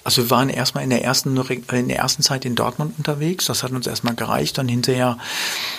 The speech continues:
war es so, ähm, Großraum, äh, Nordrhein-Westfalen. Also damals, oder, oder, <laughs> ich sage immer damals, <laughs> zu dem Zeitpunkt, ist ja schon ein paar Tage her, ähm, zu dem Zeitpunkt haben wir noch nicht bundesweit gedacht oder, ähm,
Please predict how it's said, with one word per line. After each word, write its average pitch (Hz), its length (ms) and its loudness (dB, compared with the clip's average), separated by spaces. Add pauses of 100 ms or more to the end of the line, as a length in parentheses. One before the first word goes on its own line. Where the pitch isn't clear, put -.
(200)
war 117 100 8
es 120 100 6
so, 123 320 4
ähm, 117 200 4
Großraum, 123 800 4
äh, 117 180 0
Nordrhein-Westfalen. 117 920 0
Also - 200 -4
damals, 120 560 0 (180)
oder, - 280 -4
oder, - 200 -6 (300)
<laughs> - 320 -4
ich - 80 -4
sage 120 220 -4
immer 117 120 -8
damals, - 480 -8
<laughs> - 1300 -2
zu - 120 0
dem 127 240 6
Zeitpunkt, 139 500 2
ist 120 120 2
ja 131 60 6
schon 127 160 0
ein 117 40 -4
paar 120 120 0
Tage 120 260 -2
her, 123 220 -4 (580)
ähm, 131 260 4
zu - 100 0
dem 123 220 2
Zeitpunkt 127 420 0
haben 113 100 -2
wir 123 80 -4
noch 113 100 -2
nicht 120 200 0
bundesweit 120 520 4
gedacht - 380 0
oder, 113 400 0
ähm, 110 360 -2